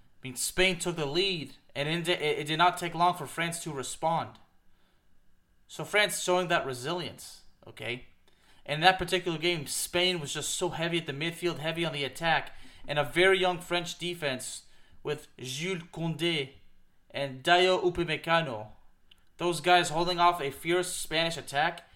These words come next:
Those two guys, ladies and gentlemen, I promise you have potential. The likes of Theo Hernandez as well has amazing potential. You know, lately I've been so impressed with those guys. Theo Hernandez, Dayot Upamecano, Jules Koundé. I mean, Jules Koundé has, is really beginning to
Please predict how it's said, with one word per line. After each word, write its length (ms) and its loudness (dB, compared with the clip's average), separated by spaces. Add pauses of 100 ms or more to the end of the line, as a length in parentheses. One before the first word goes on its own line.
(340)
Those 220 2
two 180 -2
guys, 520 2
ladies 260 -6
and 100 -10
gentlemen, 280 0
I 80 4
promise 380 -2
you 60 -10
have 200 -2
potential. 600 -12 (500)
The 80 -10
likes 260 4
of 240 -2
Theo 420 6
Hernandez 460 0
as 160 -8
well 460 -2
has 220 -6
amazing 460 -4
potential. 600 -10 (340)
You 60 -4
know, 80 2
lately 260 4
I've 140 2
been 80 -6
so 220 -2
impressed 320 -4
with 60 -12
those 160 -10
guys. 360 -6 (160)
Theo 320 4
Hernandez, 1000 0 (1120)
Dayot 520 4
Upamecano, 760 2
Jules 300 -6
Koundé. 460 -4
I 40 0
mean, 140 -4
Jules 220 -4
Koundé 400 2
has, 200 -4
is 240 -8
really 240 -4
beginning 480 -4
to 380 -8